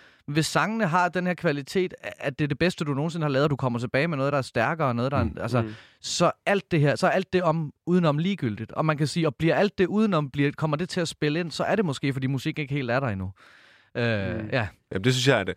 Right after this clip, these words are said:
Speaker 2: synes jeg er en, øh, en virkelig god pointe, og i virkeligheden også, øh, svaret på sindssygt mange spørgsmål inden for, altså, når det handler om,
Speaker 1: <laughs> Ja.
Speaker 2: øh, artist-label, øh,
Speaker 3: Mm.
Speaker 2: relation.
Speaker 1: Ja.
Speaker 2: Er sangene der, så skal det nok gå godt. Øh,
Speaker 3: Ja.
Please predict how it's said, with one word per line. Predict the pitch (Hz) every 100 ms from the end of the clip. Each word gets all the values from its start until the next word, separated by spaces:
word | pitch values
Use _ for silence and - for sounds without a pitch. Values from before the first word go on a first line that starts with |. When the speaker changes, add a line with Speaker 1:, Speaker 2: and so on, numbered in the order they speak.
| - - 117
Speaker 2:
synes | 127
jeg | 120
er |
en, | 95
øh, | 82 67 87
en | 92
virkelig | 113 104
god | 110
pointe, | 98 85 107 127
og | 80
i | 85
virkeligheden | 82 95 113 90
også, | 82 101 110
øh, | 85 76 69 50 50
svaret | - 90 85
på | 82
sindssygt | - - 104 87 71
mange | 71 85 87
spørgsmål | - 92 85 73 -
inden | 87 95
for, | -
altså, | 76 87
når | 90
det | -
handler | 104 101
om, |
Speaker 1:
<laughs> | - 196
Ja. | 165 185
Speaker 2:
øh, |
artist-label, | 131 - 117 104 104 101 107 104 92
øh, | 85 85
Speaker 3:
Mm. |
Speaker 2:
relation. | 92 87 - 82 80 - - -
Speaker 1:
Ja. | 131 -
Speaker 2:
Er | 113
sangene | - 101 107
der, | 92 80 -
så | 95
skal | - 85
det |
nok | 87 85
gå | -
godt. | - 82 - - _ -
Øh, | -
Speaker 3:
Ja. | 156